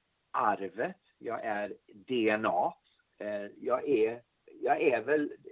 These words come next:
det som är ryggraden i, eh, vad det här ska vara, eh, och borde vara. Så att jag är väl, jag är väl mer sådär, se till att, att alla håller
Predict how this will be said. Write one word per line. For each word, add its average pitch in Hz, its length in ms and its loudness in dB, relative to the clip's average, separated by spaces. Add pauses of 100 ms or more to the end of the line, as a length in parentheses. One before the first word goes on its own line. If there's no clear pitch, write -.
det 165 200 4
som 175 140 -8
är 131 120 2
ryggraden 120 920 2
i, 120 600 -8
eh, 110 320 -10 (180)
vad 113 440 0
det 120 100 -2
här 113 200 -4
ska - 240 -4
vara, 131 460 -2 (640)
eh, 107 180 -4
och 135 200 -4
borde 135 320 2
vara. 113 380 0
Så - 120 -4
att 123 240 0
jag 127 320 0
är 131 40 -6
väl, - 200 -6
jag 143 160 -2
är 143 40 -6
väl 156 200 -2 (420)
mer 151 320 -2
sådär, 135 420 0 (880)
se 170 80 0
till 143 300 2
att, 139 180 0 (260)
att - 140 -14
alla 135 360 2
håller 117 600 0